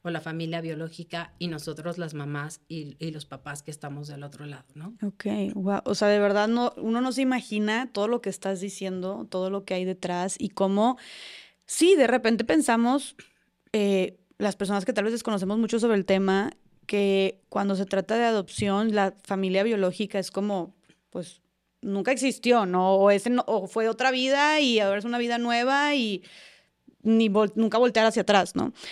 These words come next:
Speaker 2: Pero dices que sí, sí hay como esta cierta, sí están conectados de alguna manera o sí debe haber como esta cierta relación, eh, o cómo se alimentan estas tres,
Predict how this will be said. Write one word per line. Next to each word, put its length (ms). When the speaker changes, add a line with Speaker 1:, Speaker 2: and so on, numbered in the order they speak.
Speaker 2:
Pero 160
dices 300
que 380
sí, 360
sí 480
hay 320
como 480
esta 320
cierta, 680
sí 180
están 280
conectados 520
de 60
alguna 240
manera 400
o 40
sí 160
debe 180
haber 180
como 260
esta 220
cierta 460
relación, 1080
eh, 280
o 120
cómo 240
se 400
alimentan 1080
estas 420
tres, 280